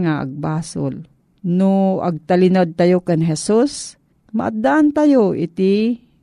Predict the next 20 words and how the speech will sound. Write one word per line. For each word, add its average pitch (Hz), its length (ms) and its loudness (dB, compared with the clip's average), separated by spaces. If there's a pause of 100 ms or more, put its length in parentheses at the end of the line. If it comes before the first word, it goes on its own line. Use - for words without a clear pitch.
(140)
panagbaligi. 160 1120 0 (400)
No 202 240 0 (480)
adda 180 320 -4
ti 175 560 -4 (160)
saludsod 165 560 -8
mo 160 320 -4
gayem, 175 560 -2 (400)
agsurat 226 640 -4
ka 247 160 2
iti 190 400 -4 (320)
Timog 240 480 -2
Tinamnama, 202 880 0 (400)
P 208 160 0
O 247 240 2
Box 214 560 -2 (480)
four 247 400 2
zero 233 320 0
one, 196 480 0 (240)
Manila, 208 560 0
Philippines. 180 880 -4